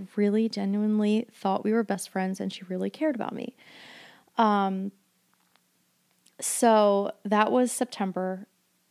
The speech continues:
It was three months from that original one, and I just ignored it because I was like, "I can't handle this right <laughs> now," uh,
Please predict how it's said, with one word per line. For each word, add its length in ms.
It 140
was 180
three 300
months 280
from 300
that 160
original 460
one, 420
and 180
I 360
just 220
ignored 380
it 180
because 640
I 180
was 180
like, 280
"I 180
can't 400
handle 300
this 240
right 160
<laughs> 420
now," 320
uh, 340